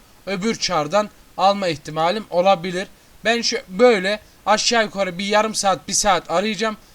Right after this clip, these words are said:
Bu parayı bitirmeye çalışacağız bu videoda. Ya da aşağı yukarı iki üç item alırız. Ona göre videoyu açar, size gösteririm. Ben şimdi item aramaya devam edeyim. Evet arkadaşlar, şimdi bir item buldum.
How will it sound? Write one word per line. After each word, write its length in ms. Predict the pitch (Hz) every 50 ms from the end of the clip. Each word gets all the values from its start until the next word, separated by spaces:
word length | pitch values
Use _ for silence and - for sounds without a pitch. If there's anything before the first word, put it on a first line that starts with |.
| - - -
Bu 60 | 175
parayı 420 | - - 196 208 220 208 185 156
bitirmeye 400 | 151 151 - 185 185 196 214 220
çalışacağız 520 | 220 - 233 233 226 220 - 240 226 214 196
bu 140 | 214 208 196
videoda. 400 | 208 180 208 214 190 233 240 226 - - - _ - -
Ya 160 | 175 202 190
da 260 | 214 214 196 - -
aşağı 360 | - 165 160 - - 208 208 202
yukarı 280 | - - 202 202 185
iki 200 | 147 143 - 202
üç 180 | 214 - - -
item 220 | - 214 214 214
alırız. 380 | 220 214 214 226 240 233 - - - - - - - -
Ona 220 | - 226 247 247 220
göre 320 | 185 175 175 202 220 220 - _ _ _ _ _ _ -
videoyu 340 | 190 226 185 180 196 175 160
açar, 420 | - 180 202 - - 220 220 214 - - - _ -
size 260 | - - 180 175 226 233
gösteririm. 720 | 196 165 202 202 190 - - 214 190 165 175 208 208 - - - _ -
Ben 160 | - 220 220 202
şimdi 280 | 147 - 180 185 202
item 340 | 196 - 165 - 208 208 190
aramaya 440 | 165 147 147 151 170 185 202 196 - - -
devam 340 | 165 180 175 170 160 147 135
edeyim. 240 | 120 110 110 101 98 - - - _ _ _ _ - - - _
Evet 260 | 135 147 165 170 -
arkadaşlar, 560 | 175 180 151 - 170 160 160 147 - 202 202
şimdi 320 | 180 - - 156 156 151 143
bir 80 | 165
item 340 | 165 147 - 175 175 170 160
buldum. 260 | 139 131 127 147 165